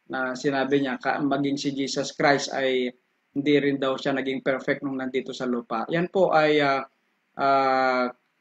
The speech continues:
ah, katampalasanan sa ating, ah, Panginoong Hesus, sapagkat ito nga po isang nagpapatibay na nagsasabi, no, na siya po ay tinukso sa lahat po ng bagay, pero siya po ay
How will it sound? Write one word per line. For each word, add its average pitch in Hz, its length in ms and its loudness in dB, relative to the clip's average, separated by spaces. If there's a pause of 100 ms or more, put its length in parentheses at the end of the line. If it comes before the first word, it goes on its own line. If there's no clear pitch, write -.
(720)
ah, 127 880 2
katampalasanan 151 960 4
sa 135 240 2
ating, 143 320 0
ah, 127 160 -4
Panginoong 139 480 -4
Hesus, 127 400 -4
sapagkat 143 560 -2
ito 151 160 -4
nga 170 240 6
po 147 80 2
isang 147 240 2
nagpapatibay 151 800 4 (840)
na - 60 -4 (100)
nagsasabi, 165 680 4 (400)
no, 185 240 4 (160)
na 165 480 6 (160)
siya 165 160 0
po 175 160 6
ay 170 80 0
tinukso 175 400 2
sa 160 160 0
lahat 151 400 2
po 160 160 2
ng 156 240 0
bagay, 135 480 2
pero 147 240 4
siya 143 160 -2
po 147 260 0
ay 135 300 2